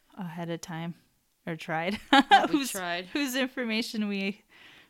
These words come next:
Speaker 1: experimented with and
Speaker 2: Yeah.
Speaker 1: and see what happens.
Speaker 2: Yeah.
Speaker 1: I hope you're able to find another way if the meditation <laughs> doesn't work. <laughs>
Speaker 2: I, I,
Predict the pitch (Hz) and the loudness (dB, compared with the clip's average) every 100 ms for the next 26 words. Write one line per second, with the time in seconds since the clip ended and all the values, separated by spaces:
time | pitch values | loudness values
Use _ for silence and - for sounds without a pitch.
0 | - 302 202 - 214 190 185 185 208 190 | -16 -12 -12 -4 0 0 -2 -4 -4 -4
1 | 185 180 175 170 170 - 208 185 180 175 | -2 -4 -4 -6 -8 -10 -10 -8 -10 -12
2 | 180 _ _ _ - 185 - 190 180 185 | -14 _ _ _ -10 -10 -6 -6 -8 -8
3 | 190 - 190 - - _ _ _ _ _ | -10 -8 -10 -10 -20 _ _ _ _ _
4 | _ _ _ _ - 208 185 180 180 180 | _ _ _ _ -16 -12 -10 -10 -10 -14
5 | _ _ _ _ 202 208 208 208 208 185 | _ _ _ _ -4 -2 -2 0 0 0
6 | 185 185 180 196 175 175 - _ _ _ | -2 -4 -4 -6 -4 -6 -12 _ _ _
7 | _ _ _ _ _ _ _ _ - 202 | _ _ _ _ _ _ _ _ -8 -4
8 | 180 180 175 175 175 175 175 175 - 185 | -2 -2 -2 -2 -2 -2 0 -2 -4 -4
9 | 175 165 170 196 196 208 196 247 247 214 | -4 -4 -6 -4 -2 2 4 6 6 2
10 | 202 214 320 277 - - 269 - - 262 | -2 -2 0 -2 -4 2 2 2 -2 0
11 | 269 226 - 269 254 | -2 -4 -2 -2 -2